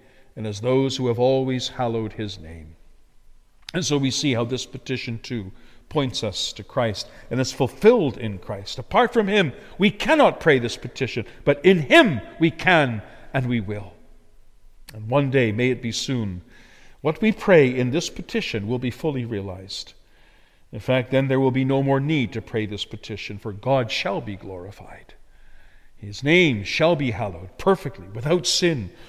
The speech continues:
without imperfection, without shortcoming. In our thoughts, words, and deeds, everything about us, everything that we have will be dedicated to the glory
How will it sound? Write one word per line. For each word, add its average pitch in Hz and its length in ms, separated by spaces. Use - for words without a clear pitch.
without 175 300
imperfection, 190 640
without 156 320
shortcoming. 139 600
In 120 80
our 131 80
thoughts, 208 480
words, 190 420
and 143 160
deeds, 156 400
everything 240 400
about 185 280
us, 117 160
everything 254 340
that 233 140
we 196 100
have 165 300
will 127 80
be 127 100
dedicated 120 680
to - 60
the 107 80
glory 120 540